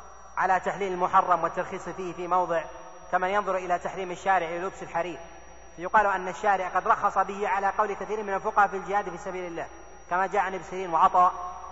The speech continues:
وجاء بالنص الترخيص بال-، بالأصبع والأصبعين من الحرير. وهذه التأويل الثلاثة كلها موجودة عند الأصناف الثلاثة التي ذكرها ابن مبارك في قوله: "وهل أفسد الدين إلا الملوك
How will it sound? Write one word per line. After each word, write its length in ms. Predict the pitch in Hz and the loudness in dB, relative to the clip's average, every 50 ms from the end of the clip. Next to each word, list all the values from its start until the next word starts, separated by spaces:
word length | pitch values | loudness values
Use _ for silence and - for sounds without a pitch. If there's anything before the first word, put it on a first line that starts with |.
| - - - | -12 -10 -8
وجاء 300 | 139 151 170 208 190 180 | -4 0 2 4 4 4
بالنص 380 | 180 180 180 196 190 - - | 2 0 -2 -2 -2 -2 -4
الترخيص 480 | 175 165 - 175 160 - - 190 185 156 - - | -8 -6 -4 -4 -4 -4 -4 -6 -8 -8 -10 -12
بال-، 320 | 156 160 160 160 147 151 151 | -12 -12 -10 -10 -8 -8 -8
بالأصبع 640 | 147 156 151 156 165 - 185 208 - 165 165 170 156 | -8 -10 -10 -10 -6 -4 -4 -4 -4 -4 -4 -2 -2
والأصبعين 580 | 165 160 185 156 - 151 160 160 180 180 170 165 | -2 -4 -6 -8 -4 0 0 2 2 0 -2 -4
من 60 | 165 | -8
الحرير. 440 | 165 160 - - 180 180 185 170 139 - - - - - - - - - - - - - - - - - - - - - | -8 -8 -6 -6 -4 -4 -4 -8 -10 -12 -16 -18 -18 -18 -20 -20 -20 -20 -20 -20 -20 -20 -20 -20 -20 -20 -20 -20 -6 -2
وهذه 420 | 147 160 175 226 240 226 220 214 202 | 0 4 6 6 4 4 2 -2 -4
التأويل 480 | - - 214 208 208 196 202 214 208 | -2 0 4 6 6 6 4 2 0
الثلاثة 440 | 202 190 - 196 202 202 196 190 190 185 - | -4 -2 0 2 2 2 2 2 -2 -4 -4
كلها 320 | 226 240 233 220 208 202 | -4 0 4 6 8 8
موجودة 500 | 196 185 185 190 180 185 214 208 214 202 208 | 8 6 4 2 2 0 -2 -2 -2 -2 -2
عند 280 | 196 185 180 190 185 185 | -4 -6 -6 -6 -6 -2
الأصناف 400 | 180 170 - - 196 196 180 170 | 0 0 -2 0 -2 -4 -4 -4
الثلاثة 460 | 170 - - 175 175 156 131 - - - - - - - - - - - - - - - - - - - - - - - - - - | -6 -6 -4 -2 0 0 -2 -4 -8 -14 -16 -16 -16 -16 -18 -18 -18 -18 -18 -18 -18 -18 -20 -20 -20 -20 -20 -20 -20 -20 -14 -8 -6
التي 320 | 160 165 180 175 - 175 | -4 -4 -4 -6 -6 -6
ذكرها 580 | 170 185 196 - 190 175 170 160 160 160 156 165 | -4 -4 0 2 4 6 6 6 6 6 4 0
ابن 120 | 180 165 | -2 -6
مبارك 360 | 165 160 160 175 180 170 165 - | -6 0 4 4 4 4 2 0
في 80 | - 165 | -4 -2
قوله: 420 | - 170 175 175 165 156 156 156 | 0 2 2 2 0 -6 -8 -4
"وهل 260 | 156 151 151 156 160 175 | -2 -2 0 0 0 -2
أفسد 300 | 190 180 - 170 160 156 | -4 -4 -4 -6 -6 -6
الدين 280 | 156 151 165 170 160 | -8 -8 -8 -8 -8
إلا 240 | 156 156 160 156 156 | -8 -10 -10 -10 -10
الملوك 420 | 151 151 156 160 170 160 139 - | -8 -8 -8 -8 -8 -10 -10 -12